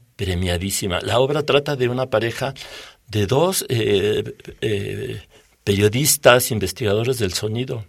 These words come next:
Desierto Sonoro se llama la novela. Ella, eh, se dedica a grabar sonidos de la ciudad. Eh, la, la novela empieza, los dos están contratados en Nueva York durante cuatro años para grabar los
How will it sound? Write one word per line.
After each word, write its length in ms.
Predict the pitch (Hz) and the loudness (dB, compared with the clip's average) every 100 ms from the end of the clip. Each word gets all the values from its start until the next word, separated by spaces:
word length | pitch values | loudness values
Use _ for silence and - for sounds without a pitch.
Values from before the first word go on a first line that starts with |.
| _ _ | _ _
Desierto 600 | 113 107 - 160 - 104 | 2 4 6 4 4 0
Sonoro 400 | - 95 98 104 | 0 2 2 2
se 160 | 95 87 | 0 -4
llama 240 | 82 87 | -4 -4
la 120 | 80 | -6
novela. 360 | 71 - 67 - - - - - 123 | -8 -12 -14 -16 -20 -20 -20 -4 -2
Ella, 440 | 123 139 127 131 | 4 6 6 4
eh, 180 | - 92 | 2 -2
se 160 | 92 92 | -2 -2
dedica 440 | 87 107 117 107 | -2 -4 -2 -4
a 200 | - 90 | -4 -6
grabar 580 | 82 85 92 98 120 123 | -6 -6 -4 -4 -6 -8
sonidos 560 | - - 98 135 139 110 | -6 -4 -4 -2 -4 -4
de 80 | 107 | -4
la 100 | 110 | 0
ciudad. 260 | 120 143 - | 6 6 6
Eh, 140 | 101 | 2
la, 240 | 92 92 87 - - - | 4 2 2 -8 -16 -4
la 140 | 98 | 0
novela 260 | 104 117 143 | 2 4 4
empieza, 260 | 139 131 139 | 2 2 2
los 140 | 107 | 2
dos 160 | 127 127 | 2 0
están 220 | - 135 | 0 0
contratados 580 | 135 123 104 - 127 117 | 0 0 0 2 2 2
en 100 | 101 | 0
Nueva 240 | 92 92 | 4 2
York 240 | 101 131 | 2 0
durante 400 | 127 113 92 92 | 0 0 -2 -4
cuatro 480 | 87 - 147 143 123 | 0 4 4 8 8
años 480 | 123 135 147 - - - - - _ - | 8 6 0 -2 -10 -14 -20 -20 _ 0
para 240 | 101 104 | 4 6
grabar 480 | 101 101 117 151 - | 8 8 10 8 4
los 480 | 127 127 120 139 | -4 2 4 2